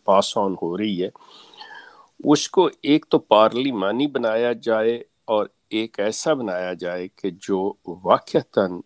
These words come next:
उन्हें seriously इस चीज़ पे सोचने पे मजबूर करे। Meaning is कि जो अहमदी हजरात हैं उनको,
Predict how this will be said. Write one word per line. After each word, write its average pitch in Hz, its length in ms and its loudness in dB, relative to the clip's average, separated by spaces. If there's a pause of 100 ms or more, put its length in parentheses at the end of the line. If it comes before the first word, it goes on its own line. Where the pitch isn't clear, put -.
(140)
उन्हें 101 240 0
seriously 98 840 -2 (560)
इस - 240 0
चीज़ 101 300 -2
पे 101 60 0
सोचने - 480 0
पे 87 220 -4
मजबूर 82 380 -8
करे। 85 280 -2
Meaning 107 500 4
is - 120 -4
कि - 200 0 (640)
जो 107 260 -4
अहमदी 110 420 4
हजरात 78 460 -2
हैं 80 140 -4
उनको, 92 400 -6